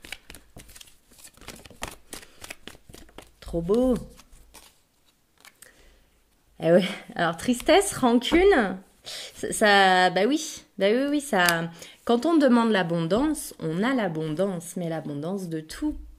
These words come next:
de tout. Euh, voilà, hier, je déneigeais dans ma grange, par exemple, je, les toits en lauze, c'est magnifique, mais sauf que quand il y a la tourmente, la neige rentre.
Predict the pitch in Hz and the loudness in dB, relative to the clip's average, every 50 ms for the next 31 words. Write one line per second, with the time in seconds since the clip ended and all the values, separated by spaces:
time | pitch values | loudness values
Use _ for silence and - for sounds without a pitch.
0 | _ _ - 156 160 160 151 - - - 269 269 254 - _ _ _ _ _ _ | _ _ -16 -12 -12 -12 -12 -14 -12 -10 -10 -10 -10 -12 _ _ _ _ _ _
1 | _ _ _ - - _ _ _ - 156 156 160 160 151 147 143 143 143 147 151 | _ _ _ -20 -20 _ _ _ -16 -14 -12 -12 -10 -12 -12 -12 -14 -14 -14 -14
2 | - - - - - 143 139 160 151 156 165 190 202 208 220 208 _ _ - 165 | -14 -14 -16 -18 -18 -18 -18 -16 -16 -14 -12 -12 -12 -12 -14 -16 _ _ -14 -10
3 | 156 160 170 196 240 247 226 185 175 170 160 165 156 151 160 156 156 156 151 151 | -6 -4 -2 -2 -2 -2 -4 -6 -6 -6 -8 -8 -8 -8 -6 -6 -6 -6 -8 -6
4 | 170 196 214 202 190 175 175 185 190 165 170 156 165 170 170 170 175 170 - - | -6 -8 -6 -6 -8 -8 -8 -10 -10 -10 -10 -10 -10 -10 -10 -10 -10 -14 -16 -20
5 | _ _ - 143 135 143 170 180 170 160 170 165 165 170 165 165 - - - - | _ _ -16 -16 -14 -12 -12 -12 -12 -10 -10 -8 -8 -8 -10 -12 -16 -20 -20 -18
6 | 147 143 151 151 151 147 147 - 156 151 _ _ _ _ _ _ _ _ _ _ | -18 -16 -16 -16 -16 -16 -18 -18 -20 -20 _ _ _ _ _ _ _ _ _ _
7 | _ _ _ - 160 160 - - - 175 165 165 160 156 156 165 175 202 233 202 | _ _ _ -14 -12 -12 -12 -12 -10 -10 -8 -6 -6 -6 -4 -2 -2 -2 -2 -4
8 | 165 147 139 - - 160 156 156 160 165 170 175 165 - - 254 - - - 170 | -6 -10 -12 -10 -8 -8 -6 -6 -6 -8 -8 -10 -10 -10 -12 -12 -12 -12 -12 -12
9 | 151 - - 170 170 - 160 156 - - 180 185 180 170 165 165 - - 156 156 | -12 -10 -12 -12 -12 -12 -14 -12 -12 -10 -10 -8 -8 -8 -10 -10 -10 -12 -10 -8
10 | 165 185 226 233 226 - 165 156 156 151 151 160 175 190 175 175 165 185 220 208 | -6 -6 -6 -6 -6 -8 -10 -10 -10 -10 -8 -8 -8 -8 -8 -8 -8 -8 -8 -8
11 | 196 - - - | -10 -12 -16 -20